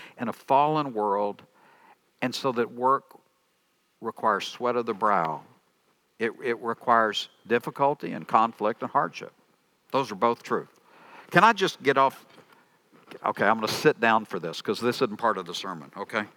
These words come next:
This is, this is, this is just extra. You don't have to pay for this. Can I express something I'm a little frustrated with? And that is, as a society, we have lost the ability to hold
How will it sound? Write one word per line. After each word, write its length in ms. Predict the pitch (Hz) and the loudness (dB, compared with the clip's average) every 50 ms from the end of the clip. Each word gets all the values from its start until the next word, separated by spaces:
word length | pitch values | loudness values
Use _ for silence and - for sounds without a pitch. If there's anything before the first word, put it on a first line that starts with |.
| _ - - - - - | _ -20 -20 -16 4 4
This 180 | 160 165 - | 4 6 6
is, 220 | 156 123 - - - - - - - _ - | 0 -4 -4 -6 -10 -16 -20 -20 -20 _ 2
this 200 | 151 160 156 - | 4 4 4 2
is, 220 | 123 104 - - - - - - - - | -4 -8 -10 -12 -18 -20 -20 -20 -20 -6
this 240 | 123 147 156 - - | -2 -2 -2 -2 -2
is 80 | 143 - | -8 -8
just 260 | - 127 113 - - _ _ - | -6 -6 -6 -6 -8 _ _ 0
extra. 400 | 113 113 - - - - - - - | 0 0 0 -4 -10 -14 -16 -10 -4
You 120 | 104 127 | -2 0
don't 140 | 123 123 113 | 0 2 0
have 120 | 110 104 | 0 -2
to 60 | - | -4
pay 160 | - 120 95 85 | -6 -6 -6 -6
for 100 | - - | -8 -12
this. 260 | - - - - - _ _ _ - - - - - - - - - - - _ _ _ _ _ _ _ _ _ _ _ _ _ _ _ _ _ _ _ _ _ _ _ _ _ _ | -16 -16 -18 -20 -20 _ _ _ -18 -18 -18 -16 -18 -20 -20 -20 -20 -20 -20 _ _ _ _ _ _ _ _ _ _ _ _ _ _ _ _ _ _ _ _ _ _ _ _ _ _
Can 160 | - 143 143 | -4 0 2
I 140 | 160 226 277 | 4 4 4
express 360 | - - - - 147 139 - | 2 -2 0 2 2 2 4
something 340 | - 143 131 - 131 113 110 | 2 -2 -2 0 -4 0 2
I'm 160 | 110 117 120 | 2 2 2
a 20 | |
little 160 | 110 110 107 104 | 0 -2 -4 -2
frustrated 500 | - 123 113 - - 127 120 107 110 101 | -2 -2 -2 0 0 0 0 0 0 -2
with? 280 | 113 120 123 120 - - - | 0 0 -2 -2 -6 -4 -2
And 160 | 127 123 120 | -2 0 4
that 180 | 139 151 170 160 | 2 4 4 2
is, 160 | 131 - - | -2 -4 -6
as 160 | 110 - - | -10 -10 -10
a 60 | 104 | -12
society, 500 | - - 101 - - 127 127 131 123 117 | -12 -12 -10 -2 0 2 2 2 2 -2
we 240 | 104 92 107 135 147 | -4 -4 -4 -2 -2
have 160 | 139 104 - | -2 -2 -2
lost 400 | 98 104 110 117 123 127 - - | 0 2 2 4 2 0 -4 -6
the 120 | 123 104 98 | -2 -2 -2
ability 440 | 87 92 107 104 110 113 107 110 104 | 0 2 2 2 2 2 0 -2 -4
to 120 | - 82 | -4 -6
hold 340 | - - 120 110 110 107 | -4 -2 -2 -2 -2 -4